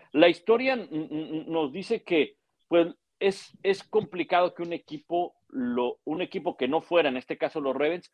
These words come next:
lo llegue a firmar. Y agregándole todo lo que ustedes comentan, tipo de juego, lesiones,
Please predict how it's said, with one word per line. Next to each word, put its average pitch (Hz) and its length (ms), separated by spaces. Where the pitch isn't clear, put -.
lo 131 180
llegue 147 300
a 147 60
firmar. 131 640
Y 151 220
agregándole 151 680
todo 185 160
lo 180 80
que - 80
ustedes - 220
comentan, 131 600
tipo 151 320
de 110 80
juego, 123 420
lesiones, 135 880